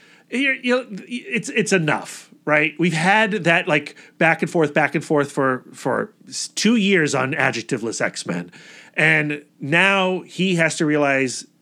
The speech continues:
"I love you so much that if I can't have you physically, I still wanna have you emotionally."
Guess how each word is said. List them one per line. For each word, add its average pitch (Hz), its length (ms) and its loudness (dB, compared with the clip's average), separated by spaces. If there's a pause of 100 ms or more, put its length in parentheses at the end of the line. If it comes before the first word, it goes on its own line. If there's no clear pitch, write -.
(500)
"I 190 200 2
love 208 280 0
you 175 120 0
so 175 340 0
much 175 480 -2 (320)
that 165 400 0
if 220 220 0
I 196 120 0
can't 190 340 -2
have 165 180 0
you 143 120 -4
physically, 208 580 0
I 165 100 2
still 240 300 0
wanna 202 280 2
have 147 280 0
you 147 300 2
emotionally." 123 840 -4